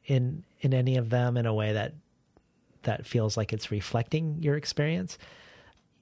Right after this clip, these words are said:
There's a way in which it's really humorous and also absurd. Um, but it made me wonder, is that,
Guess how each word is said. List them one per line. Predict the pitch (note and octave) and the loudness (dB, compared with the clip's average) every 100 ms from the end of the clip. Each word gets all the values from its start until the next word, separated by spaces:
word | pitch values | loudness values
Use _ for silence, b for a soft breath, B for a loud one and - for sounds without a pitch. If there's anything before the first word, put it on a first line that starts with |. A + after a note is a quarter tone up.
| _ - | _ -16
There's | G3 F#3 D3+ C#3 B2 | -12 -8 2 4 4
a | C3 | 2
way | B2+ C3 | 4 4
in | B2 | 2
which | A#2+ - | 0 -2
it's | A#2 - | -4 0
really | A#2 A2 G#2 G#2+ - _ _ _ _ _ - _ | 0 2 0 -4 -10 _ _ _ _ _ -20 _
humorous | - - A#2+ F#2+ F#2+ A2+ - - - b b b b b - | -10 -2 0 0 -2 -2 -6 -8 -14 b b b b b -2
and | B2 G#2+ | 0 2
also | A2 - A2 | 0 2 0
absurd. | G2 - A2 F#2+ G#2 - _ b b b b _ _ _ | 0 0 0 -2 -4 -8 _ b b b b _ _ _
Um, | A#2 A2 G#2 B2 E3 | 0 2 0 -4 -2
but | B2 C#3 | 2 4
it | |
made | C#3 D3 | 4 2
me | C#3+ | 2
wonder, | C3+ C3+ A#2 | 2 2 2
is | A#2 C#3+ A2+ | 0 -2 2
that, | A#2+ A#2+ | 2 2